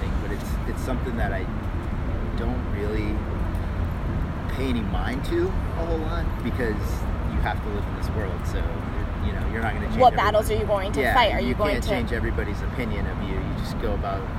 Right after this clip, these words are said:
Speaker 1: you know, doing the right thing. Uh, so I told her about it, and then after that, I was like, "Hey, what's wrong?" And then she, you know,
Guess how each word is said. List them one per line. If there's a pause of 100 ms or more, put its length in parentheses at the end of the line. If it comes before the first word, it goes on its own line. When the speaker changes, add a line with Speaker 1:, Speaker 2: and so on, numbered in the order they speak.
(140)
Speaker 1:
you
know,
doing
the
right
thing. (800)
Uh, (520)
so
I
told
her
about
it, (200)
and
then (760)
after
that,
I
was
like,
"Hey,
what's
wrong?"
And
then (140)
she,
you
know,